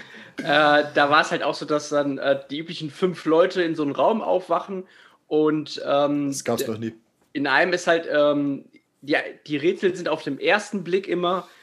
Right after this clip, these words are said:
Speaker 1: so gelegt, dass sich einer halt opfern oder einer geopfert werden muss, damit's weitergeht. Und dann im vorletzten Raum oder im letzten Raum, wenn nur noch zwei übrig sind,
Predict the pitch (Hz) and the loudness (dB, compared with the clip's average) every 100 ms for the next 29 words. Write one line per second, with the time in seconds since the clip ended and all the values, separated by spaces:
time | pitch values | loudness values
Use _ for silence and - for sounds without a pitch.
0 | _ - 139 123 160 185 190 185 165 160 | _ -12 -12 -2 4 6 4 2 2 2
1 | 165 - - 156 156 151 - - 135 160 | 0 -2 -2 -2 -2 -8 -6 0 2 4
2 | 160 151 151 147 147 143 175 175 - 185 | 2 2 2 2 2 -2 -2 -2 -2 -2
3 | 156 143 147 156 139 135 147 - 165 143 | 0 0 0 0 0 -2 -4 -4 -8 -2
4 | 143 139 131 151 214 - 151 147 151 - | 0 0 -2 -4 -4 -4 -4 -2 -4 -4
5 | 127 156 202 170 135 147 220 _ _ - | -2 -2 -2 -8 -4 -6 -6 _ _ -20
6 | - - - 151 151 151 165 165 - 147 | -20 -20 -4 -4 0 2 2 -2 -4 -4
7 | 143 143 - - - 170 185 165 139 - | -2 -4 -8 -20 -8 0 2 2 -2 -8
8 | - 135 151 160 151 139 185 - - 147 | -10 -2 0 2 0 0 -2 -4 -8 -2
9 | 147 156 147 147 143 143 139 _ - - | -2 -2 -4 -4 -2 -4 -6 _ -20 -4
10 | 131 151 175 - 180 - 202 202 - 185 | 0 2 0 -4 -14 -10 -8 -8 -2 -2
11 | 208 208 | -2 -8